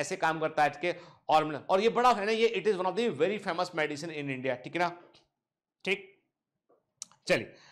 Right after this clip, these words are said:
लास्ट स्लाइड पे बात करते हैं, फिर आगे बात करेंगे नेक्स्ट क्लास में। Better awareness about sex related matter, increase number of medica-, medically assisted deliveries। अब क्या होना चाहिए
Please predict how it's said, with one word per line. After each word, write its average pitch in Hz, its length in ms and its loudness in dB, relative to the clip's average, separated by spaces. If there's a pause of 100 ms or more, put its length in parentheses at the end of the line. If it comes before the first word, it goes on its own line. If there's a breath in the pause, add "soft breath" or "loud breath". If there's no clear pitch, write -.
(100)
लास्ट 175 520 4
स्लाइड 143 220 0
पे 143 60 -8
बात 120 240 0
करते 127 180 -10
हैं, 185 80 -10
फिर 175 100 -2
आगे 127 140 -2
बात 117 220 -8
करेंगे 113 280 -10
नेक्स्ट 110 240 -12
क्लास 101 240 -8
में। 190 120 -4 (520 loud breath)
Better 202 220 4 (100)
awareness 190 440 6 (120)
about 196 300 4
sex 214 300 0
related 190 300 0
matter, 202 240 2 (580 soft breath)
increase 208 480 2
number 208 300 2
of 214 160 2 (100)
medica-, 185 440 2
medically 185 500 2 (400)
assisted 156 420 -2
deliveries। 151 380 4
अब - 200 2
क्या 202 120 6
होना 190 160 6
चाहिए 185 260 2